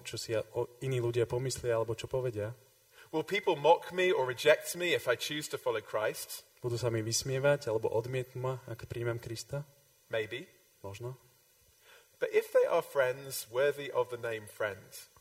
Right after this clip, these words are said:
Speaker 1: Ale ak naozaj sú hodní tí ľudia toho mena priateľ,
Speaker 2: they will stick with you even if you do.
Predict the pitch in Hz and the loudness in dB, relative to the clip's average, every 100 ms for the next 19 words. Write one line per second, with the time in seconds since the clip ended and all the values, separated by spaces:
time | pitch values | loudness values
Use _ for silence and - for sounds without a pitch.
0 | _ - _ _ _ - 117 113 113 - | _ -20 _ _ _ -4 0 0 0 -10
1 | - - - 135 127 120 - 113 127 120 | -20 -10 0 4 6 4 2 2 2 2
2 | 120 127 123 - 113 110 110 107 110 104 | -2 -4 -8 -14 -10 -6 0 0 0 -6
3 | 107 107 107 104 - 117 123 - 110 120 | -6 -4 -6 -8 -2 2 2 0 -2 -2
4 | - _ _ _ _ - 131 131 127 - | -12 _ _ _ _ -2 -2 -2 -6 -6
5 | - 135 131 107 107 117 123 - 117 117 | -6 -4 -6 -6 -10 -10 -14 -14 -12 -10
6 | 113 - 117 120 107 | -10 -12 -12 -10 -12